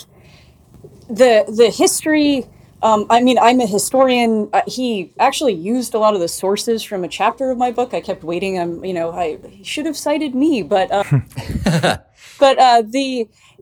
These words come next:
Speaker 1: the history, obviously, unsurprisingly, is a lot more complicated than Justice Thomas painted it. Uh, there, Margaret Sanger did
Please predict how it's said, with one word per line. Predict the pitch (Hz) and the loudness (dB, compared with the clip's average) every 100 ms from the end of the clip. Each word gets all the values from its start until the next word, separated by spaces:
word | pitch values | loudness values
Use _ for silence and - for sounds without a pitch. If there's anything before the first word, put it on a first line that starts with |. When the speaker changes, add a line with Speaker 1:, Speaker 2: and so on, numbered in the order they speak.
| _ - | _ -10
Speaker 1:
the | 240 | -4
history, | 285 392 - 285 | 0 0 2 4
obviously, | 208 214 214 - 202 | 4 4 0 0 -2
unsurprisingly, | 202 190 214 240 240 226 208 185 | -2 -4 -4 2 2 2 -4 -4
is | 175 | -6
a | 175 | -2
lot | 180 180 | -2 -2
more | 170 | -10
complicated | - 226 226 214 202 185 175 151 | -4 -4 -4 -4 -4 -2 -4 -4
than | 160 160 | -8 -6
Justice | 170 - 170 | -8 -8 -14
Thomas | - 165 160 151 - - _ _ | -10 -10 -8 -10 -12 -18 _ _
painted | 320 233 - | -6 -6 -8
it. | 117 - | -8 -4
Uh, | 180 | -4
there, | 175 208 220 226 - _ _ _ | 0 0 0 -4 -8 _ _ _
Margaret | 214 220 220 226 | 0 0 0 -2
Sanger | - 190 196 220 233 180 - - - 180 | 0 -2 -2 -2 -2 -4 -10 -20 -20 -12
did | 160 196 208 196 | -2 0 0 -4